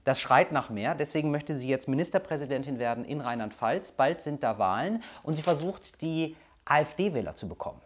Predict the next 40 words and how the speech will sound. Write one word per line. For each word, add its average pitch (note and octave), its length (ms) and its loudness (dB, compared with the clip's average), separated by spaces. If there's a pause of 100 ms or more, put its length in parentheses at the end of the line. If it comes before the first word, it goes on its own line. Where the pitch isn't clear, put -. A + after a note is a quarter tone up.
Wie C#3 80 0
stellt E3 220 6
man E3+ 60 2
das D3+ 120 2
geschickt D#3 300 0
an? A#2 100 4
Da G#2 80 2
kann E3+ 140 2
man D#3+ 100 2
nicht E3 140 0
einfach D#3 180 2
sagen, C#3 240 4
"Heil C3+ 140 2
Hitler, C#3+ 260 4
kommt A#2 240 2
rüber", B2 300 6 (300)
sondern G3 300 6
da C4 60 2
muss B3 160 0
man A#3+ 100 0
ein A#3+ 40 0
bisschen B3 180 -2
differenzieren F#3 640 2
und F3 280 4
ein E3+ 80 0
bisschen, F#3 540 6 (600)
äh, F3 600 12
diplomatisch F#3 960 8
sein. A#2 440 6
Hat G3 200 10
sie - 100 0
gemacht. C#3+ 340 6
Jetzt D3 120 0
hat D#3+ 100 6
sie D#3+ 100 -2
einen C#3+ 140 -2
Plan E3 280 6
vorgestellt, F3 680 2
der C3 120 2
heißt D3 260 4